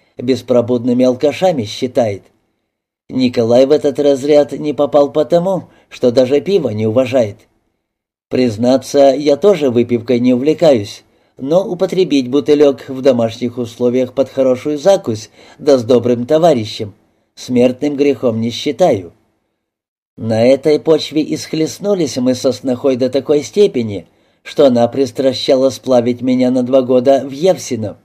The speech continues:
Это, сами понимаете, в лечебно-трудовой профилактории, где от запоев лечат. Вот швабра, извините, до чего додумалась. А что, у Вероники не заржавеет.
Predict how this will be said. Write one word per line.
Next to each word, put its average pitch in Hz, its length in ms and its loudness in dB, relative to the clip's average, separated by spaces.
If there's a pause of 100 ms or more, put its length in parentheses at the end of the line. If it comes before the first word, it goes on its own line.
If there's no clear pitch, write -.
(840)
Это, 127 320 2
сами 190 340 2
понимаете, 117 840 0
в 123 80 -6
лечебно-трудовой 135 1000 0
профилактории, 143 920 0 (240)
где 123 240 2
от 113 80 0
запоев 135 480 0
лечат. 120 480 -4 (580)
Вот 117 380 0
швабра, 139 520 2
извините, 120 840 -4 (240)
до 131 220 0
чего 143 260 0
додумалась. 127 720 0 (520)
А 120 180 2
что, 139 400 2 (220)
у 143 80 -6
Вероники 123 540 0
не 131 160 -2
заржавеет. 139 800 -2